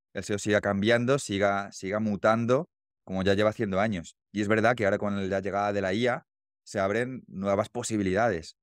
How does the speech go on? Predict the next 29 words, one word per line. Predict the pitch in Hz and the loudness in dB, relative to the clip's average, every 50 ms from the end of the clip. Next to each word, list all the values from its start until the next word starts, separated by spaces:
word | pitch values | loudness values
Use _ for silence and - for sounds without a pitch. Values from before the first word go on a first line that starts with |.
| _ - | _ -12
a | 92 90 87 | -10 -8 -8
esa | 87 - 98 | -8 -6 -4
evolución, | 95 92 95 92 90 - - 90 82 78 78 _ _ _ _ _ _ _ - | -2 0 0 0 -2 -2 -4 -4 -4 -4 -8 _ _ _ _ _ _ _ -8
pero | 80 82 82 | -6 -6 -4
que | - 87 | -4 -6
desaparezca | 87 82 87 80 82 82 90 87 - - 98 98 101 104 104 101 101 - - - | -6 -6 -4 -2 -2 0 0 -2 0 2 4 4 6 6 4 2 2 -2 -6 -10
o | - 82 85 85 82 78 80 - 85 - | -8 -6 -4 -4 -2 -4 -6 -8 -10 -6
cosas | - 92 90 - 92 90 90 | -6 -6 -4 -4 -6 -6 -4
de, | 90 90 90 87 87 82 | -2 -2 0 0 -2 -2
de | 92 90 | -4 -6
ese | - 95 | -6 -6
calibre | - 92 90 90 87 98 107 107 | -4 -2 -2 0 2 2 2 2
es | 101 - | 2 0
un, | 95 92 92 92 92 - _ _ _ _ _ _ _ _ _ _ | -2 -2 -2 -2 -4 -6 _ _ _ _ _ _ _ _ _ _
eh, | - - 95 95 92 92 90 90 85 82 80 - - - 55 69 90 | -4 0 2 2 2 2 2 2 0 0 -2 -4 -6 -10 -10 -10 -10
es | - - | -6 -4
una | 107 101 98 | -2 -2 0
fantasía | - 101 98 87 95 92 - 101 95 101 98 | 0 0 0 0 0 -2 0 2 2 2 2
sin | - - 101 98 | 0 -2 -4 -4
ningún | 95 92 92 90 | -2 -4 -4 -4
tipo | 87 90 82 - 104 | -6 -4 -2 0 0
de | 98 | 0
sentido, | - 90 82 78 - 95 95 82 76 80 | -2 -6 -8 -4 -2 -2 0 -2 -4 -6
¿no? | - 101 - - _ | -8 -8 -8 -8 _
en | 90 85 | -6 -6
este, | 82 - - 87 85 82 78 - | -6 -4 -4 -2 -2 -2 -2 -4
en | 78 85 | -6 -8
este | 80 - 90 | -8 -8 -10
aspecto. | - - 90 80 - - 82 | -8 -6 -8 -6 -6 -8 -10